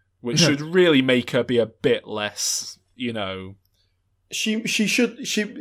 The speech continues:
Speaker 2: yeah, you think the idea of, was not, "Oh, I need to find him." It's like, "Oh, I'll try and understand what's happened." But the, then the big thing is, so she's running around, she's just, we're just getting a kind of a snapshot of the panic and chaos that happens when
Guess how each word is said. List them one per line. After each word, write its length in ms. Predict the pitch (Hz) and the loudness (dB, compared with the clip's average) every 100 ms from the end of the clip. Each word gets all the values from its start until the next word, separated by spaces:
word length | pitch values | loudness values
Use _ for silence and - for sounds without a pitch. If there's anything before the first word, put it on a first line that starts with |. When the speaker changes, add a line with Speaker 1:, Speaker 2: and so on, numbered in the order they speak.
| - | -12
Speaker 2:
yeah, 320 | 208 185 113 | 4 4 4
you 140 | 160 170 | -2 0
think 300 | 233 202 180 | 2 2 2
the 120 | 170 | 4
idea 380 | 165 151 165 147 | 6 6 8 8
of, 160 | 123 135 | 6 0
was 220 | 131 117 | -2 2
not, 280 | 139 - - _ _ | 0 0 -6 _ _
"Oh, 140 | 131 127 | 2 4
I 80 | 131 | 2
need 140 | 123 | 0
to 60 | 127 | -2
find 360 | - 127 120 | 0 0 0
him." 180 | 110 107 | -4 -6
It's 180 | 113 - | -8 -4
like, 300 | 117 110 - 139 | -4 -4 -4 0
"Oh, 260 | 127 117 | 2 2
I'll 120 | 117 | 0
try 180 | 113 120 | -2 -2
and 60 | 113 | -2
understand 340 | 110 - 117 | -4 -4 -4
what's 180 | 110 117 | -4 -4
happened." 540 | 127 110 - 98 110 - _ - | -8 -8 -12 -14 -16 -18 _ 10
But 260 | 196 156 | 10 10
the, 140 | 165 180 | 6 2
then 280 | - 190 190 | 2 0 2
the 60 | |
big 160 | 190 233 | 2 2
thing 160 | 185 | 0
is, 140 | 131 123 | -2 0
so 80 | 151 | 0
she's 180 | 180 196 | 2 4
running 200 | 220 165 | 4 4
around, 260 | 127 123 | 4 0
she's 220 | - 139 123 | -2 -2 0
just, 280 | 127 - | -2 -2
we're 120 | 147 139 | -2 0
just 180 | 143 - | 0 0
getting 200 | 135 123 | 0 -2
a 80 | |
kind 240 | 120 127 123 | -2 -2 0
of 300 | 113 - - _ - - - - | -2 -6 -20 _ -20 -18 -20 -6
a 60 | 120 | -4
snapshot 600 | - 131 120 - 123 113 | -2 -2 -2 -2 -2 -2
of 160 | 107 | -6
the 80 | 110 | -8
panic 480 | - - 113 107 - | -8 -6 -6 -6 -6
and 100 | 107 | -8
chaos 580 | - 107 101 - - - | -4 -4 -6 -10 -12 -10
that 100 | 110 | -8
happens 500 | 104 101 - 101 104 | -6 -8 -8 -10 -6
when 280 | 110 110 104 | -4 -4 -6